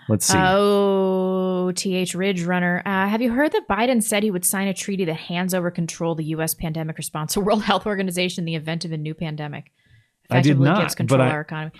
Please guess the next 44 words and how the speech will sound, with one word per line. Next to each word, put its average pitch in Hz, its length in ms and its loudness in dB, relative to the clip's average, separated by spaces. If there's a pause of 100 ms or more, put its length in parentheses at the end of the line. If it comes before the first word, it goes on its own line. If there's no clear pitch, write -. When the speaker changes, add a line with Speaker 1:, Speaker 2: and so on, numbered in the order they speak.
(360)
Speaker 2:
Awesome. 220 720 0 (840)
Speaker 1:
I 120 80 2
can't 139 280 2
say 139 120 4
I'm 117 120 6
surprised 143 760 2
by - 160 0
that. 156 180 0
I 120 40 6
had 139 160 6
to 123 60 4
refresh, 107 500 2
so 85 120 0
I, 78 140 -2 (140)
I 95 80 0
lost 101 320 0
my 73 100 -4
place. 123 440 -2 (380)
Oh, 127 100 6
here. 117 140 6
No, 120 140 6
I 110 80 6
got 101 160 4
it 82 80 -2
now. 71 220 -8
Okay. - 260 -8 (600)
Um, 101 500 6 (540)
Speaker 2:
General 180 280 -4
grievance. 156 300 2
Speaker 1:
would, 143 140 8
yeah, 139 160 8
would 123 120 6
he 143 120 6
surrender 127 400 6
control 120 360 2
of 107 80 2
our 104 120 4
economy 104 480 4
to 113 100 2
the, 87 380 -2
to 95 120 -6
international 101 600 0
forces? 107 540 0 (500)
Um, 90 540 2